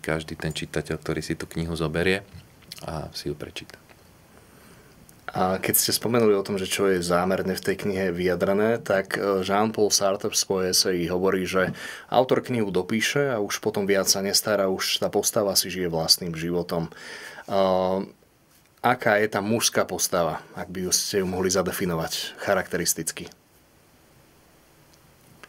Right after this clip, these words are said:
Speaker 1: Mužská postava, si dovolím tvrdiť, že je trošku odlišná od bežnej mužskej postavy, keďže ten, tie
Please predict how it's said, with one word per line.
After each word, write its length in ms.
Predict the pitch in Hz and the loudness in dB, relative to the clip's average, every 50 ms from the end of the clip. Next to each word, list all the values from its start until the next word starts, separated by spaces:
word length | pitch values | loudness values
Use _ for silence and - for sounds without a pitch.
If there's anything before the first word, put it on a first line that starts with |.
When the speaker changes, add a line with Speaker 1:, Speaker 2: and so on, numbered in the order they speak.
| - - - - - - - - - - - - - - - - - - - - - - - _ | -20 -20 -20 -20 -20 -20 -20 -20 -20 -20 -20 -20 -20 -20 -20 -20 -20 -20 -20 -20 -20 -20 -20 _
Speaker 1:
Mužská 440 | - 95 98 120 - - - - - | -6 -4 -2 -2 -2 0 2 0 0
postava, 680 | - - 101 104 - - - 120 117 113 113 113 113 107 | 0 -4 -4 -6 -6 0 2 2 4 4 2 2 2 0
si 160 | - - 92 | -2 -6 -4
dovolím 480 | 82 90 90 92 101 104 104 101 92 | -2 -2 0 0 2 0 0 0 -2
tvrdiť, 400 | 90 - 85 90 95 95 95 90 | -2 -2 -2 -2 -2 -2 -2 -2
že 140 | 85 - 92 92 | 0 0 2 2
je 120 | 92 90 | 2 2
trošku 600 | - - - - 90 98 107 - - - - - | 0 -2 0 2 2 2 2 -2 0 -2 -2 0
odlišná 880 | 76 87 92 87 95 98 98 90 - - 101 95 92 95 92 95 92 - | 0 -2 -2 0 0 0 0 0 -2 0 0 2 2 2 2 0 0 -2
od 360 | - 85 87 85 - - - - - | -2 -2 -2 -2 -4 -8 -14 -16 -6
bežnej 480 | 90 85 85 95 92 95 98 92 87 85 | -2 0 2 2 2 0 0 0 2 2
mužskej 400 | 85 85 85 - - - 92 87 | 0 0 -2 -2 -2 -2 -2 -2
postavy, 640 | - - 78 78 - - - 87 87 87 87 82 - | -2 -4 -4 -4 -4 -2 0 2 2 2 2 0 0
keďže 560 | - 82 78 80 82 85 82 82 82 - - | -4 -4 -4 -2 -2 0 0 0 0 -2 -2
ten, 200 | - 85 82 82 82 82 82 85 - - - - _ - - - | -2 -2 0 0 -2 -4 -6 -8 -12 -18 -20 -20 _ -20 -20 -14
tie 400 | - 87 85 82 82 82 82 | -8 -6 -4 -2 -2 -2 -4